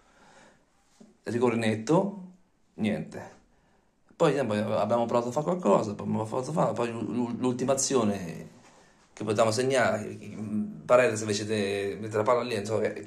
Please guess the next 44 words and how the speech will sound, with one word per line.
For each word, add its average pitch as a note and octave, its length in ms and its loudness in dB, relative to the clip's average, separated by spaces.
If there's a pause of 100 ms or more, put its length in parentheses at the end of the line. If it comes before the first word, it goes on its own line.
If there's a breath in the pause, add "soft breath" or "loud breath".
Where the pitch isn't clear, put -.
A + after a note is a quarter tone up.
non A2+ 100 -8
so A#2+ 100 2
chi A2+ 80 0
ha G#2 40 -2
dato A2+ 240 2
la E3 80 2
palla, D#3 420 -2 (280)
eh, G#2+ 40 -10 (220)
palla, G#2+ 560 0
eh, G#2+ 200 -2
rinviata A#2 580 0
e E2 60 -6
il A2 140 -8
fi-, A2+ 140 -8
il G#2+ 200 -8
port-, G#2+ 280 -2
l'arbitro G#2+ 380 -2
ha - 20 -10
fischiato. - 580 -10 (1040 loud breath)
Ragazzi, C#3+ 180 6
andiamo C#3+ 200 6
avanti D3+ 160 4
così, D3+ 460 6
non, A2+ 340 0
non A#2+ 160 -2
superiamo B2+ 340 4
neanche B2+ 300 0
i A#2+ 40 0
sedicesimi, A#2+ 640 2
eh, G#2 40 2
no? A#2+ 240 0
Negli A2 200 0
ottavi, G#2+ 340 2
i A#2 40 -2
sedicesimi B2 440 0
non G#2 160 0
superiamo, G#2 320 -4
quindi G#2+ 680 -2
a - 160 -4
Nantes F3 460 2
dobbiamo A#2 420 0
metterci B2 320 -2
la A2+ 100 0
testa, E3 640 0